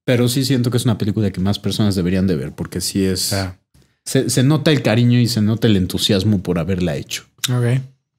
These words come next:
Speaker 2: Está bien, entonces igual y le, la, la buscaremos. Yo quiero hablar de una que, que tal vez tú estabas guardando para el final, pero no me importa.
Speaker 1: Híjole, si me la robas me voy a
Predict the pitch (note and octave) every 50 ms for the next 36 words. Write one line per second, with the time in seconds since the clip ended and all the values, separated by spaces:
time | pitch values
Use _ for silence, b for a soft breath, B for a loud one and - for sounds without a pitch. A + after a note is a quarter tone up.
0 | _ _ - - - - - A2+ A2 A#2 A#2+ A#2 A2 A2 G#2+ G2+ - - - -
1 | - - - A#2+ G#2+ G#2 G#2+ G2+ G#2 G2+ G2 F#2+ F#2 F#2+ G2 G#2 G2+ G2 F#2+ F#2+
2 | F#2+ F#2+ A2 G#2 - - G2+ G#2 G#2 G#2 G2 - B B B B B B B B
3 | - G#2+ - D#3+ E3+ E3 G3 F3+ E3 C#3+ C#3 C#3 C3+ C3+ C#3 B2+ B2+ C3 B2+ A2+
4 | B2 A2 G#2 G2+ G2+ G#2 - - A2+ A#2+ - - - G#2+ G#2 G2+ G2+ G2 G2 F#2+
5 | F#2+ G2 _ _ - C3 - _ _ - C3+ C#3 C#3 C#3 C3 C3+ - C3 B2 A#2+
6 | - B2+ B2 A2+ G#2+ G#2 G2 G2+ G#2 G#2 G#2 A2 G#2 - G2+ F#2 F2+ G2+ G2+ G2+
7 | G#2 G#2+ A#2 G#2+ G#2 F#2+ G2 A2+ A2+ A2+ G#2+ F#2+ G#2 F#2 - - - - _ _
8 | B B B B B B B B _ - G#2+ F2+ - F#2+ F2 F2 F2+ - G2 F#2
9 | F#2 F#2 F2+ G2+ G#2+ A2 G2 G2 F#2 F2+ F2 G2 F#2+